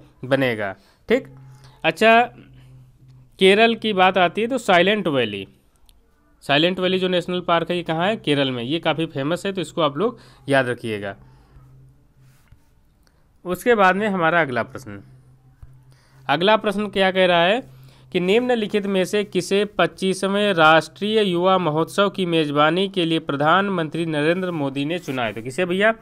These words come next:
तो सबसे पहले तो कौन सा है पच्चीसवें राष्ट्रीय युवा महोत्सव, किसे चुना है? पुदुचेरी को चुना है। अब देखिए, ये जो राष्ट्रीय युवा महोत्सव है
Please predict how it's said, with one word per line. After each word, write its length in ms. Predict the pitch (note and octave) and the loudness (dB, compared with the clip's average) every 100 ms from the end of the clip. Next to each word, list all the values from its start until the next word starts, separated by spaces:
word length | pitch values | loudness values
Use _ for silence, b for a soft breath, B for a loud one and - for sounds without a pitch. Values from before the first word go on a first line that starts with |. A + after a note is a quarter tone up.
| B B B B D#3+ | B B B B -4
तो 60 | |
सबसे 300 | D#3 E3+ A3 | -2 0 0
पहले 320 | G#3 G#3 A3 A#3 b b b | 2 2 2 0 b b b
तो 140 | F#3 G3 | 0 0
कौन 260 | G3 F#3+ G#3 | 4 2 2
सा 120 | G#3 G#3 G3+ G3+ | 2 2 2 -2
है 180 | F3 G3 G3+ | 0 0 2
पच्चीसवें 840 | F#3+ F#3 - G3 F#3+ G3 G#3 G#3+ | 0 -2 -2 -2 0 -2 -2 0
राष्ट्रीय 440 | F#3 E3 E3 G3 | 4 2 2 -4
युवा 260 | G3 E3 F#3+ | -2 0 0
महोत्सव, 560 | E3+ C3 B2 A#2+ G#2 - _ _ - | 2 0 -2 -6 -6 -8 _ _ -16
किसे 280 | - D3 D#3+ | -8 -6 -4
चुना 240 | F#3+ F#3+ | -2 2
है? 220 | G#3 C4 D4+ b b _ _ _ _ - | 2 0 -4 b b _ _ _ _ -2
पुदुचेरी 540 | G#3+ A#3 - D#3 D3+ | -2 0 0 2 0
को 240 | E3+ C#4 D4 B - | 2 0 0 B -8
चुना 220 | C3 A#2 | -2 -2
है। 200 | G#2 F#2+ _ _ _ _ - - - - _ - - _ _ _ - - _ - _ _ - | -2 -10 _ _ _ _ -20 -20 -20 -20 _ -20 -20 _ _ _ -20 -20 _ -20 _ _ 0
अब 140 | G3+ | 2
देखिए, 380 | A3+ G3 D3 G2 - _ _ - - _ - | 2 0 -2 -4 -12 _ _ -20 -20 _ -12
ये 300 | D3 G#3+ A#3 | 2 4 4
जो 400 | A#3 A#3 B3 - | 4 2 2 -2
राष्ट्रीय 500 | E3 E3+ E3+ - A#3 | 2 2 2 -2 -6
युवा 320 | A#3 F3 G#3 G#3+ | -4 2 4 4
महोत्सव 540 | E3+ D3+ - C3 A2+ | 4 0 0 -2 -2
है 120 | G#2 | -6